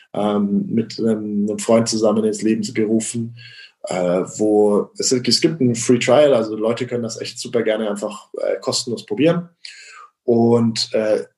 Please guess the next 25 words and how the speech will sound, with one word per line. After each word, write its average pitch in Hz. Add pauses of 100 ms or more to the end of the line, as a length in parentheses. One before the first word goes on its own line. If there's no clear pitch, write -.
dort 113
dann 110
auch 107
die 113
Klassen 110
entweder 101
wiederholt 147
machen 123
oder 98
einfach, 104
einfach 107 (320)
selbst -
die 117
Flows 127
dann 117
wiederholen. 113 (340)
Also 107
dort, 104
ähm, 202
bieten 127
wir 117
relativ 117
viel 110
für, 101 (360)
äh, 92